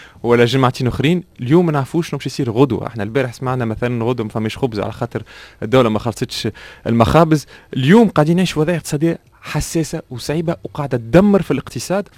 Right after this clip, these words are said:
على الجانب المعنوي وعلى الجانب الحقيقي. في الخضم هذايا شنو يصير؟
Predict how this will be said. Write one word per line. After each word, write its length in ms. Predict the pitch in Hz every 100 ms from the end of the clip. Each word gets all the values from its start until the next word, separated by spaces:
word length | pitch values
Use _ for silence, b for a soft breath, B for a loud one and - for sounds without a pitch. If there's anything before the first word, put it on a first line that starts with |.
| b b
على 180 | 127 135
الجانب 300 | 131 147 113
المعنوي 560 | 110 127 220 226 233 220
وعلى 240 | 147 131
الجانب 240 | 120 202 156
الحقيقي. 420 | 143 - 113 - b b b b b b b
في 160 | -
الخضم 600 | 185 190 - - 185 285 190
هذايا 280 | 170 226
شنو 180 | 247 220
يصير؟ 400 | 175 - 240 262